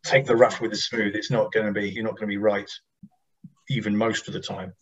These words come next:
Uh, it's something, <laughs> it's, it's a constantly evolving platform for arguments and the hypotheses.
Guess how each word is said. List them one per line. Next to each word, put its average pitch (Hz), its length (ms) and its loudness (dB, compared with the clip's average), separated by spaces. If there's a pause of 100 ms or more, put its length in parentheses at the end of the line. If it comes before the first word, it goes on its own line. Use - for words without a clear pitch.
Uh, 107 220 -4
it's 107 160 -4
something, - 280 2 (160)
<laughs> - 180 -8
it's, 143 500 2
it's 127 140 2
a 143 80 0
constantly 127 680 2
evolving 113 760 4
platform 120 580 0
for 117 160 0
arguments 104 520 0
and 101 100 -10
the 92 40 -10
hypotheses. 104 840 -4